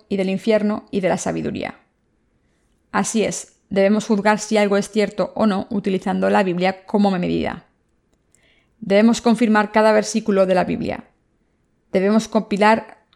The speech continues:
lo que la gente del mundo dice y examinar si es lo mismo que dice la palabra de la Biblia o no. Si hay alguien que hable de la verdad de la palabra de la Biblia, debemos creer a esa persona. Debemos decidir si vamos a ir al reino de los cielos o al infierno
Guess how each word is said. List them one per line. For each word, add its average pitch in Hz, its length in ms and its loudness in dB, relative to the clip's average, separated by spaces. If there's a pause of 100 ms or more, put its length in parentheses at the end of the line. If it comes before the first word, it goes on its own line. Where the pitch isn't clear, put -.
lo 202 200 0
que 196 80 2
la 180 80 2
gente 226 240 2
del 220 120 0
mundo 226 240 2
dice 220 480 -4
y 190 100 -4
examinar 185 540 -4
si - 120 -6
es 190 80 -4
lo 202 100 0
mismo 196 400 -4
que 190 100 -4
dice 180 240 -4
la 185 140 -4
palabra 175 340 2
de 180 100 0
la 180 100 0
Biblia 180 520 -4
o - 100 -6
no. - 260 -10 (1500)
Si - 360 -4
hay 226 80 2
alguien 247 280 2
que 247 180 2
hable 233 280 2
de 202 100 -2
la 202 120 2
verdad 196 320 0
de 202 100 -2
la 196 160 -2
palabra 190 320 0
de 196 80 0
la 208 100 0
Biblia, 175 460 -4 (100)
debemos 180 440 0
creer 175 360 -6
a - 120 -4
esa - 220 -6
persona. - 520 -12 (840)
Debemos 202 380 2
decidir 202 460 -2
si - 100 -8
vamos 196 320 -2
a 196 60 0
ir 202 120 -2
al 185 120 -2
reino 202 240 0
de 202 80 -2
los 208 160 -2
cielos 180 520 -6
o 185 100 -6
al 202 80 0
infierno 185 560 -2